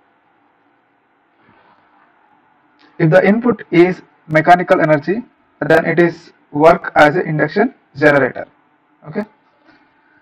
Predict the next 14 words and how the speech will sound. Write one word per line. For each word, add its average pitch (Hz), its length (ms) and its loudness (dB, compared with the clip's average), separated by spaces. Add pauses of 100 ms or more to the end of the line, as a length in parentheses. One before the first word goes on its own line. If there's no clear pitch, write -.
(2500)
So 175 180 -4
it 170 140 0
is 196 140 2
a 196 40 2
asynchronous 185 640 -2
machine. 208 320 -6 (600)
So 156 520 -2 (960)
induction 233 520 -2
machine 196 240 -6
is 180 120 -4
similar 190 300 0
to 180 160 2
a 170 60 0
transformer. 160 680 0